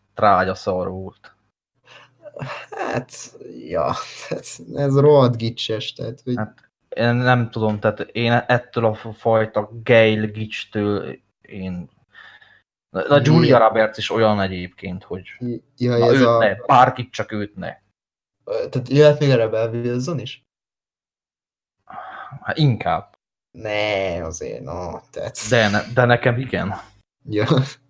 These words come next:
Speaker 2: Hát nem tudom, tehát én inkább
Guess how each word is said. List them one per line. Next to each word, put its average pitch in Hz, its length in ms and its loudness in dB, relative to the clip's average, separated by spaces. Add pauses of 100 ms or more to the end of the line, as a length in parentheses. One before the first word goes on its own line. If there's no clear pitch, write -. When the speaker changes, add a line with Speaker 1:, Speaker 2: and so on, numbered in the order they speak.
(3500)
Speaker 2:
Hát 131 120 -2
nem 95 240 -6
tudom, 220 260 -4
tehát 104 340 -4 (100)
én 101 240 -2
inkább 131 420 4